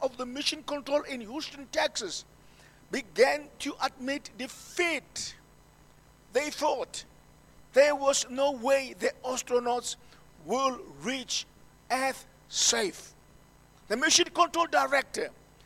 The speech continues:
Gene Grants, made the famous statements which instilled such courage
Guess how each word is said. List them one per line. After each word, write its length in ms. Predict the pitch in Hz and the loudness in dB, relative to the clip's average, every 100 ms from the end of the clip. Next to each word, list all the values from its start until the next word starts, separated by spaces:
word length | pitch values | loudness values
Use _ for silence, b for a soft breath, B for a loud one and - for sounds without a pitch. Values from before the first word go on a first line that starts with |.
| - - | -12 -2
Gene 260 | 294 320 220 | 0 -2 -2
Grants, 480 | 226 285 233 - - B B | 2 4 2 -4 -12 B B
made 540 | 165 233 320 330 - - 302 | -2 2 2 0 -8 -14 2
the 140 | 285 | 2
famous 800 | - - 330 320 302 320 320 - | 2 -4 0 0 4 4 4 0
statements 920 | - - - 311 294 285 247 - - - - - b b - | -4 0 4 4 4 2 2 -6 -8 -12 -20 -20 b b 2
which 320 | 311 311 - | 2 2 -2
instilled 1120 | 302 277 269 - - - - 330 330 311 240 - B - | -4 -2 2 4 4 0 -2 0 2 2 0 -6 B -2
such 580 | - 294 285 311 - - - - - | 2 4 4 2 -2 -6 -18 -14 -2
courage 600 | 285 302 302 302 - | 2 4 4 -2 -4